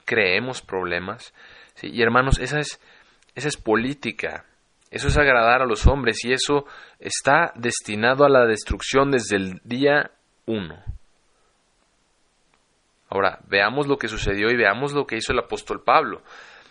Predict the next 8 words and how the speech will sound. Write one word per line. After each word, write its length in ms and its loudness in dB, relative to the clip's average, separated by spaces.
Esto 340 -4
es 300 0
Gálatas, 840 -2
capítulo 520 -4
dos, 300 2
un 60 -12
capítulo 500 2
adelante, 500 0